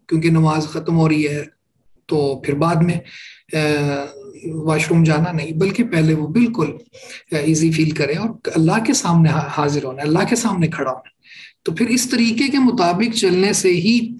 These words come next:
अ, यानी सवाब मिलेगा और फरीज़ा अदा होगा, ना कि वो अपने तौर पे जो कोई ज़्यादा ही <clears throat> बनता फिरे। तो खैर, ये भी यहाँ पे,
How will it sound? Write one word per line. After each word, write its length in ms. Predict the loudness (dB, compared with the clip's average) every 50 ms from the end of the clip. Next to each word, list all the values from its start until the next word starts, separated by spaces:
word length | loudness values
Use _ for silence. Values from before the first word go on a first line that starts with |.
| -18 -20 -20 -20 _ -8 -4
अ, 60 | -2 -2 0 -2 -2 -2 -4 -6 -8 -12 -20 -20 _ _ _ _ _ _ _ _ _ _ _ _ _ _ -20 -20 _ _ _ -4
यानी 460 | -2 0 0 0 0 0 -2 -2 -4 -10 -10 -6
सवाब 420 | -2 0 2 2 2 2 2 2
मिलेगा 340 | 2 2 2 2 2 0 0
और 320 | 0 0 0 0 -2 -6 -10 -18 -20 -20 -20 -20 _ -4
फरीज़ा 360 | 0 2 2 2 2 2 2
अदा 240 | 0 0 0 0 0
होगा, 500 | 0 0 0 -2 -2 -2 -4 -4 -6 -10 _ _ -20 -18 -6 0 2
ना 180 | 2 2 2
कि 140 | 2 0 0
वो 120 | 2 2
अपने 340 | 2 0 0 0 0 0 0
तौर 460 | 0 -4 -8 _ -2 0 2 2 2
पे 180 | 2 2 2 2
जो 220 | 2 4 2 2
कोई 180 | 2 2 0 0
ज़्यादा 280 | 0 0 -2 -2 0 -2
ही 260 | -2 -2 -4 -8 -12 -20 _ -8 -4
<clears throat> 60 | 0 0
बनता 540 | 2 2 2 0 0 2 2 0 0 -2 -2
फिरे। 320 | -4 -4 -6 -6 -8 -12 _ -20 -20 -20 -20 -20 -20 -20 _ _ -12
तो 80 | -10
खैर, 240 | -4 -2 -2 -2 0
ये 180 | 2 2 2 4
भी 340 | 4 4 2 2 0 -2 -8 -12 _ _ -6
यहाँ 200 | -4 -2 0 -2
पे, 340 | -2 -2 -2 -4 -4 -4 -8